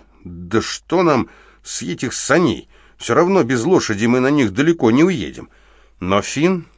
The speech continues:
продолжал разгребать завал и, наконец, вытащил из-под него длинную и толстую жердь, обернутую парусиной. «Это что ж такое?» — Саенко уставился на находку. «Не как мачта».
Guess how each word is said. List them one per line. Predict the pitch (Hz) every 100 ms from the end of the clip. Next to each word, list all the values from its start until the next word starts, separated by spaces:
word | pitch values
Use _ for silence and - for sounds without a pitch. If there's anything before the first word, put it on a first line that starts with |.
| -
продолжал | 117 113 117 95 147 120 -
разгребать | 101 113 92 110 113 104 78
завал | 78 95 131 165 - - - _
и, | -
наконец, | 113 117 131 160 -
вытащил | 107 165 110 - 127
из-под | 117 117 - 117
него | 107 131 135
длинную | 90 120 143 110 104 98
и |
толстую | - 151 131 - - 98
жердь, | 87 82 160 147
обернутую | 110 101 127 120 117 117 113
парусиной. | 131 135 - 120 80 65 - - _ _ _ -
«Это | 175 -
что | - - - 214
ж | -
такое?» — | - 208 - 117 85
Саенко | - 95 87 82
уставился | 95 - 92 82 78 90
на | 92
находку. | 101 - 90 - 98
«Не | 104
как | - 214 208
мачта». | 208 139 - - -